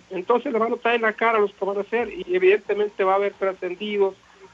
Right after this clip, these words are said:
va a haber filtraciones de quiénes van a ser los candidatos,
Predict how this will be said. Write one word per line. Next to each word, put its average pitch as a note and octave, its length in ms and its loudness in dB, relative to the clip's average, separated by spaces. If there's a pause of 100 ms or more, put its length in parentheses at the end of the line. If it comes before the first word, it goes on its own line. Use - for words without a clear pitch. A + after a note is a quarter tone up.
(200)
va E3+ 60 6
a - 20 6
haber F#3+ 160 2
filtraciones F#3+ 760 -2
de F3 100 -10
quiénes F3+ 220 -4
van F3+ 120 -6
a - 40 -18
ser F3 100 -6
los F3+ 140 -6
candidatos, F#3+ 680 0